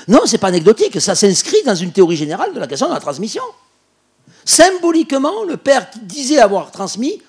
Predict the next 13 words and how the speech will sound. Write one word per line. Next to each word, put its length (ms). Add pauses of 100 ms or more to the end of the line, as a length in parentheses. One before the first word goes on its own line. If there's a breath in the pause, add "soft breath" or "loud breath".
(120)
a 120
bloqué 320
son 160
fils. 340 (760)
Ça 120
a 40
duré 240
trois 220
jours, 300 (320)
une 100
guerre 180
des 120
nerfs. 240